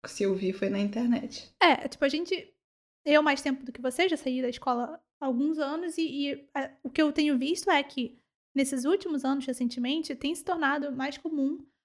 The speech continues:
Speaker 2: até porque, é, é, pra vestibulares tá sendo obrigatório ler algumas coisas dela. Então, espero que esteja mudando. No finalzinho, a gente vai falar sobre um pouco das conquistas. Então, agora que a gente chegou,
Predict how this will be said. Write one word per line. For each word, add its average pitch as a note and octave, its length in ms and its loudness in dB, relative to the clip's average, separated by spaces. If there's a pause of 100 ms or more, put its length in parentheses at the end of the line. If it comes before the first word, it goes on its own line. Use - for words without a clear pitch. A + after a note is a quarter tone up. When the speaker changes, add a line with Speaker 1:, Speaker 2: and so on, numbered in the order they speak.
(140)
Speaker 2:
até D4+ 140 2
porque, D#4 200 -2
é, C#4 420 2 (120)
é, B3 440 0 (480)
pra C#4 100 4
vestibulares D4+ 580 4
tá B3+ 80 -6
sendo A#3+ 320 -2 (960)
obrigatório A#3+ 680 2
ler A#3+ 120 -6
algumas A#3 300 -4
coisas A#3 280 -4
dela. - 300 -8 (300)
Então, C4 380 0 (800)
espero C#4+ 280 6
que D4 60 -8
esteja D#4+ 300 0
mudando. B3+ 380 -2
No D#4+ 100 -6
finalzinho, F#4 380 4
a - 20 -6
gente F#4 100 -10
vai F4 100 -2
falar C#4+ 240 0
sobre C4 260 0
um B3 80 2
pouco B3+ 160 -8
das A#3+ 140 -10
conquistas. - 540 -8 (800)
Então, G4+ 180 4
agora F4+ 220 6
que E4 100 0
a C#4+ 40 0
gente C4+ 160 0
chegou, C#4+ 360 4